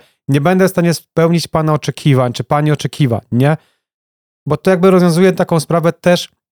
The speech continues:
na poziomie profesjonalnym. Ja, ja na przykład jako gość z I T ja mam to dość często, nie? Ja mam, nie wiem, no trzy dni temu miałem telefon na zasadzie, „Słuchaj Adam,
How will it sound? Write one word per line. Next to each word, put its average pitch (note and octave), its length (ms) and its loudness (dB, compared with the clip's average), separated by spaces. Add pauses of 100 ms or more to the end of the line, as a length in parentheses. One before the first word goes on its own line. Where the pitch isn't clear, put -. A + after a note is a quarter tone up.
(440)
na C#3 200 2
poziomie D#3 340 2
profesjonalnym. D3+ 760 -2
Ja, C3+ 100 0
ja D#3 160 2
na E3 60 -4 (100)
przykład D3 200 -2
jako E3 260 0
gość F3+ 260 0
z - 60 -4
I E3 120 0
T - 140 -4
ja E3 100 2
mam E3 160 0
to D#3+ 140 -2
dość - 280 -4
często, D3 520 -4
nie? G#2+ 220 -2 (540)
Ja C3+ 160 0
mam, D#3 240 0 (120)
nie F3 240 2
wiem, D#3+ 120 2
no D#3+ 140 0 (200)
trzy F#3+ 220 0
dni F#3 140 0
temu F3+ 180 2
miałem D3+ 260 0
telefon D#3 380 0
na D3+ 80 0
zasadzie, D3 400 0
„Słuchaj E3 260 0
Adam, D#3 340 0